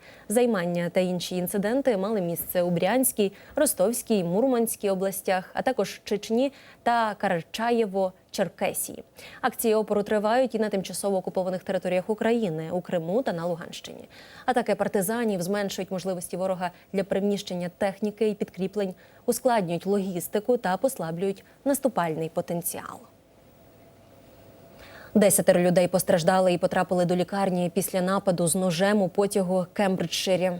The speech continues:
що у Великій Британії. Двоє з них залишаються серйозними травмами,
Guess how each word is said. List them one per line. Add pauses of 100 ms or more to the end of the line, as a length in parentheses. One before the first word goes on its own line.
(120)
що
у
Великій
Британії. (280)
Двоє
з
них
залишаються
серйозними
травмами,